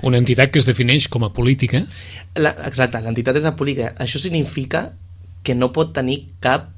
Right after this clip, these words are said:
Speaker 2: diguéssim, o no pot estar vinculada a cap partit polític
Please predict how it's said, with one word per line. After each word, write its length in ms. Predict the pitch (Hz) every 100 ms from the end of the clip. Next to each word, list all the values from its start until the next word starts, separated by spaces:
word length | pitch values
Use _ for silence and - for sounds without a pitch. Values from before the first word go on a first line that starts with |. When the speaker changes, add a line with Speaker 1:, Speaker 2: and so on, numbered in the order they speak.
| - - - -
Speaker 2:
diguéssim, 920 | - 113 113 131 139 127 117 113 110 -
o 280 | 92 - 139
no 100 | 123
pot 120 | 135 123
estar 160 | 135
vinculada 460 | 135 131 127 131 131
a 100 | -
cap 160 | - -
partit 260 | 131 123 117
polític 540 | 131 131 127 156 170